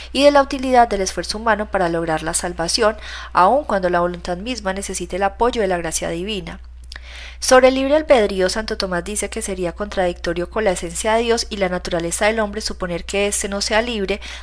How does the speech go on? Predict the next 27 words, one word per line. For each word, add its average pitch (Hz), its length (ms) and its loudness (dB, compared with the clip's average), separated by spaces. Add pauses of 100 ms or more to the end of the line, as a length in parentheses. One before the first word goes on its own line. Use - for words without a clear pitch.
(140)
de 190 160 4
decidir 202 600 2 (220)
y 285 140 6
hasta 202 300 4
de 180 100 4
rehusar 180 600 2
la 196 140 -4
gracia 175 300 -4
que 185 160 -4
Dios 233 280 2
le 185 80 -4
ofrece. - 480 -6 (880)
Otros 269 320 2
teólogos 208 460 2
subrayaron 180 640 -2
más 214 240 4
que 226 100 -6
Santo 190 300 -4
Tomás 170 300 -4
el 190 80 -6
papel 190 360 2
del 175 140 0
obrar 185 300 2
humano 202 340 0
en 202 80 -4
la 190 80 -2
salvación. 175 720 -2